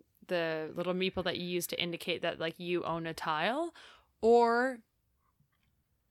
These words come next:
if there are no more legal moves to make. And both the games I've played have ended with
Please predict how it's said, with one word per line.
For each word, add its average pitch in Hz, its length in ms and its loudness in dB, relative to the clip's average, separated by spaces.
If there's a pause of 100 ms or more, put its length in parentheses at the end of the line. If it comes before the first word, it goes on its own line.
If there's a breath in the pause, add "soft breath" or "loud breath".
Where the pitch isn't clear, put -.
(260)
if 214 140 0
there 220 160 6
are 214 60 4
no 202 200 2
more 202 200 2
legal 190 400 2
moves 175 420 -4
to - 100 -8
make. - 460 -8 (500 soft breath)
And 185 480 4
both 254 200 6
the 233 80 -4
games 208 280 6
I've - 220 2
played 180 280 0
have 180 180 0
ended 170 340 -2
with 170 200 -2